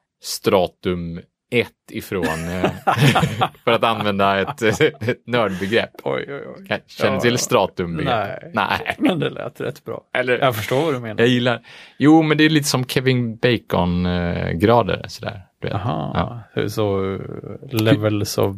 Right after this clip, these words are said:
Speaker 1: Hur
Speaker 2: eh,
Speaker 1: många,
Speaker 2: vad det heter.
Speaker 1: hur många grader bort man är från
Speaker 2: Mm.
Speaker 1: någonting, så här. Stratum är ju ett sånt begrepp i tid.
Speaker 2: Jaha.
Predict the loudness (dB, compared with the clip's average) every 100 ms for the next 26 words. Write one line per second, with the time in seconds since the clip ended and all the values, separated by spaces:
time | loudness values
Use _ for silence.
0 | 0 4 4 4 4 4 2 2 2 2
1 | 2 0 0 0 0 0 0 2 4 4
2 | 4 2 0 -2 -6 -6 -6 -4 -4 -2
3 | -2 -4 -8 -8 -8 -10 -8 -8 -10 -16
4 | -10 0 4 4 2 2 2 4 2 0
5 | -4 -4 -2 -2 -4 _ -12 -10 -8 -8
6 | -8 -12 -18 -20 _ _ _ _ _ -16
7 | -8 -4 -4 -6